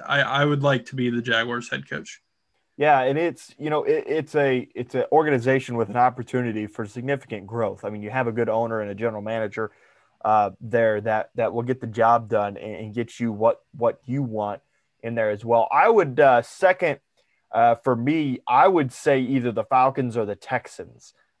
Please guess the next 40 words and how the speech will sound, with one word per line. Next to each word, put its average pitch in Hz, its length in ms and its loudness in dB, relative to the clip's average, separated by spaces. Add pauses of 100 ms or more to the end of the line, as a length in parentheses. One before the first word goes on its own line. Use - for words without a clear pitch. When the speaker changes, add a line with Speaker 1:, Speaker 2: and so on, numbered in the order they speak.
Speaker 2:
Um, 110 540 0
the 123 100 -2
Texans, 139 500 -4 (380)
and 165 140 2
that 214 180 6
is 156 140 2
with 175 200 4
the 143 80 -2
Texans 123 380 -2
having 123 280 0
Deshaun 113 320 0
Watson. 110 440 -2 (240)
I 131 140 4
don't 156 100 2
know 143 120 4
what 127 220 2
they're 135 120 0
gonna 131 160 2
do 120 240 -2
with 131 260 0
Watson 123 480 0
this 123 220 -8
season. 123 260 -6
It - 100 -14
sounds 127 220 -4
like 107 140 -8 (100)
he 143 140 -6
wants 123 340 -2 (140)
out. 127 320 4 (540)
Um, 113 300 -2
he 135 100 -4
wants 131 220 -2
out 113 220 -2
now. 120 500 0 (1000)
So 160 140 2
the 147 100 4
Texans 160 420 -2
with 151 260 0
Deshaun 175 340 2
Watson, 170 420 0